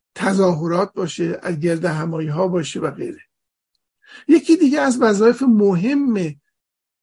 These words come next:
دولت موقت دوران گذار رو بهش میگن عدالت انتقالی. یعنی اینکه به هر حال یک حکومت دیکتاتوری بوده،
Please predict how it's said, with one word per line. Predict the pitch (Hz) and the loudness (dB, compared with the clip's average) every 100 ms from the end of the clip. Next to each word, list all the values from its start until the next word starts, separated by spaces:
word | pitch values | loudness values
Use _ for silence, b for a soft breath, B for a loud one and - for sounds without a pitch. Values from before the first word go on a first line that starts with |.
| _ _ _ | _ _ _
دولت | 208 185 214 220 | -4 -2 -2 -2
موقت | 202 180 165 156 170 190 | -2 -2 -4 -4 -4 -4
دوران | 175 180 170 165 156 | -2 -2 -4 -6 -6
گذار | 160 156 202 247 226 240 | -6 -4 -2 -2 -4 -2
رو | 240 208 | 0 2
بهش | 208 214 - | 2 0 -4
میگن | 202 220 226 | -8 -8 -4
عدالت | 190 175 170 165 - 220 226 | -2 0 -2 -2 -6 -6 -4
انتقالی. | 240 190 175 160 147 151 147 139 - _ _ _ _ _ _ b b b b | -4 -4 -4 -4 -4 -6 -6 -10 -14 _ _ _ _ _ _ b b b b
یعنی | 214 196 214 | 2 2 4
اینکه | 262 247 262 269 269 - b b _ | 4 4 4 4 2 -4 b b _
به | 247 185 | -2 0
هر | 185 190 | 2 2
حال | 220 208 | 2 2
یک | 214 196 | -2 -2
حکومت | 208 196 185 190 196 | -6 -2 -2 -2 -4
دیکتاتوری | 175 180 - 151 143 165 190 196 | -6 -6 -4 -4 -4 -4 -4 -6
بوده، | 170 156 190 214 | -6 2 4 2